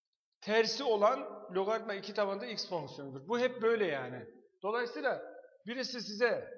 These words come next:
dese ki mesela, "Ya hadi bakalım logaritma, şimdi bak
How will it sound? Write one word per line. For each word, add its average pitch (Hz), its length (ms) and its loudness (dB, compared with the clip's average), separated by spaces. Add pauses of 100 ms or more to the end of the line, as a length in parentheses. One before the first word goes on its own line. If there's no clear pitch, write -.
(460)
dese 208 360 2
ki 208 100 -4
mesela, 170 600 0 (960)
"Ya 196 300 6
hadi 214 220 2
bakalım 190 440 6 (500)
logaritma, 220 880 2 (1400)
şimdi 208 400 -6
bak 185 160 4